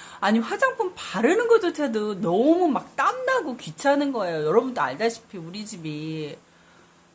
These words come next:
에어컨이 없잖아요. 음. 가정이 좀 어려워서 <laughs> 에어컨을 못 놨어요. 그래가지고 뭐 하나 바르면 땀 질질, 뭐 하나 바르면 땀 질질.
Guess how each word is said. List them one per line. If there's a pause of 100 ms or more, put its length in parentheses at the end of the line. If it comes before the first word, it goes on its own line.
(100)
에어컨이
없잖아요. (540)
음. (1700)
가정이
좀
어려워서 (300)
<laughs>
에어컨을
못
놨어요. (460)
그래가지고 (760)
뭐
하나
바르면
땀
질질,
뭐
하나
바르면
땀
질질.